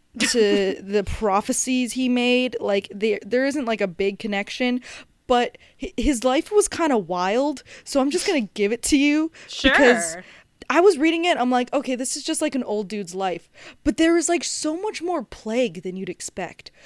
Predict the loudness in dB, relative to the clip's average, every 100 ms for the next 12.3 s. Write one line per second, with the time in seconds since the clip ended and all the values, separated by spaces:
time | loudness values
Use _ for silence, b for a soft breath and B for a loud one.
0 | B -4 -2 0 0 -2 -2 -2 -2 -2
1 | -6 -8 -14 -6 -4 -4 -6 0 2 2
2 | -2 -8 -20 _ -16 -14 -12 -14 -16 -20
3 | _ -4 -2 -2 -4 -4 -4 -2 0 2
4 | 2 0 0 -2 -2 -8 _ -10 -6 -6
5 | -8 -10 -14 -10 -10 -6 -8 -8 -10 -8
6 | -10 -12 B B B B -10 -8 -4 -2
7 | -2 -2 -4 -4 -4 -6 -6 -6 -4 -4
8 | -4 -4 -2 -2 -4 -6 -8 -4 -4 -4
9 | -4 -8 -10 B B -2 -2 -2 -2 -2
10 | -2 -2 -2 0 0 -2 -4 -2 -4 -4
11 | -2 -2 2 0 0 -2 -2 0 -2 0
12 | 2 0